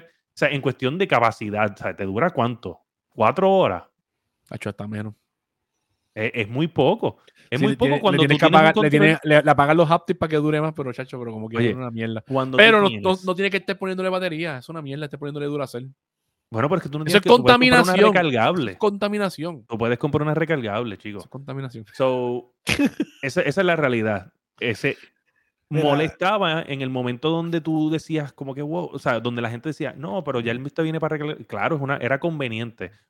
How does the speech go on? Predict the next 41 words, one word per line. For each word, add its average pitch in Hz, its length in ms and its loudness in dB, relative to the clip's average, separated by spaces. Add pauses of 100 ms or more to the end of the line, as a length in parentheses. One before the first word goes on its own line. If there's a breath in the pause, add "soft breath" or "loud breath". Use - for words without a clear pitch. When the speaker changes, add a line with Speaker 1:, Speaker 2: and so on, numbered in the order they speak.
Speaker 1:
pero 110 220 -4
cuando 107 240 -6
las 98 140 -8
leyes 139 260 -4
cambian, 131 560 -6 (380)
resulta 135 300 -4
que 107 80 -4
ya 98 80 -6
Speaker 3:
Sí. 95 40 -6
Speaker 1:
no 101 60 -6
es - 60 -10
conveniente. 90 600 -10 (260)
Y 107 120 -10
pues 104 80 -6
la 92 80 -2
gente 92 160 -6
se 135 100 -10
tiene 180 180 -4
que 135 60 0
adaptar. 90 500 -4 (160)
Y 117 100 -2
adaptar 101 300 -2
es 143 60 -4
que 190 80 -2
tú 117 160 -6
tienes 117 200 -4
que 143 80 -8
comprarla. 185 440 0
Y, 131 60 -4 (180)
y, - 160 -18
y 156 80 0
a 143 80 4
mí, 190 140 0
me, 226 100 -2
si 175 140 -2
me 151 80 0
dan 147 100 0
la 196 80 0
elección 175 340 -4
de 120 80 -2
comp-, 113 200 -8